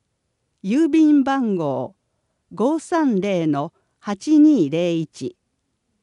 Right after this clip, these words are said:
大阪市北区中之島、一の三の二十。大阪市データ。面積、二百二十五点三三平方キロメートル。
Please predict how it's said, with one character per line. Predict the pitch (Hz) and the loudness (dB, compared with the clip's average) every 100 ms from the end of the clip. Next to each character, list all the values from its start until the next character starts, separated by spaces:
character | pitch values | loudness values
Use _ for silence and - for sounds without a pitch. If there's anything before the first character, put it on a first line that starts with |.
| _ _ _ _ _ - | _ _ _ _ _ -2
大 | 254 | -2
阪 | 320 302 294 302 | -2 -6 -6 -6
市 | - 175 | -6 -8
北 | - _ 240 | -10 _ -8
区 | - 165 | -2 -2
中 | 156 220 | -2 -4
之 | 208 202 | -4 -6
島、 | - 175 170 156 - _ _ _ _ - | -4 -2 -2 -6 -12 _ _ _ _ -10
一 | 202 - 311 | -8 0 0
の | 202 | 0
三 | 185 202 208 202 | -4 -4 -2 -2
の | 196 180 | 0 0
二 | 190 202 | 0 -2
十。 | 151 139 127 - _ _ _ _ _ _ _ _ _ _ _ _ _ | -2 -6 -8 -12 _ _ _ _ _ _ _ _ _ _ _ _ _
大 | 196 269 | -4 -4
阪 | 311 320 302 | -4 -8 -6
市 | 311 - 160 | -8 -8 -6
デ | 214 180 | -4 -4
ー | 143 | -8
タ。 | - - _ _ _ _ _ _ _ _ _ _ | -10 -12 _ _ _ _ _ _ _ _ _ _
面 | 294 285 | -2 -2
積、 | 247 - 151 147 135 _ _ _ _ _ _ - | -4 -8 -10 -10 -12 _ _ _ _ _ _ -6
二 | 220 | -2
百 | 311 302 311 | -2 -2 2
二 | 285 277 | 4 2
十 | 196 160 160 | 0 -2 -2
五 | 220 247 | -2 -2
点 | 190 165 139 147 | -2 -4 -4 -4
三 | 214 226 285 | -4 -4 -4
三 | - 247 247 | -4 -2 -2
平 | 247 233 226 | -2 -2 -2
方 | 220 208 208 | -2 -4 -4
キ | 208 | -4
ロ | 190 180 | -4 -2
メ | 175 147 | -4 -4
ー | |
ト | - 127 | -8 -14
ル。 | 117 | -14